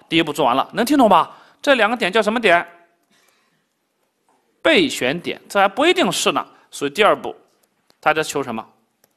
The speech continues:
哎，对了，你要求的是三个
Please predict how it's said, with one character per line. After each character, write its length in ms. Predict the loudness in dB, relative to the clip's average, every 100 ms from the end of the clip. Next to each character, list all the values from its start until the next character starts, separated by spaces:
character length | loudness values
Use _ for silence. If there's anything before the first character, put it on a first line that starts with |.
| _ _ _ _ _ 0
哎， 160 | 0 2
对 140 | 2
了， 120 | 0 -2 -14
你 100 | -2
要 140 | 0 2
求 180 | 0
的 100 | -4
是 320 | -2 2 0 0 -14 _ _ _
三 600 | -8 -4 2 4 4 0
个 180 | -2 0